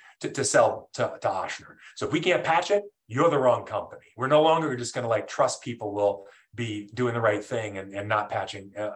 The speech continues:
and, and, you know, not become a victim of it. So number three,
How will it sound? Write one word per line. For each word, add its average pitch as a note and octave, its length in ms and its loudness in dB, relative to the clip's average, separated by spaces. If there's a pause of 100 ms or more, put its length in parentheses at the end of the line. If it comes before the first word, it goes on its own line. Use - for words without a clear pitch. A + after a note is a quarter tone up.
and, G#2+ 180 -8
and, G2+ 460 -10
you A#2 100 -10
know, - 100 -12
not G#2+ 280 0
become - 220 -6
a - 60 -8
victim G2+ 320 -6
of D#2+ 120 -16
it. - 120 -20
So - 320 -10 (1300)
number G3 240 6
three, - 800 -2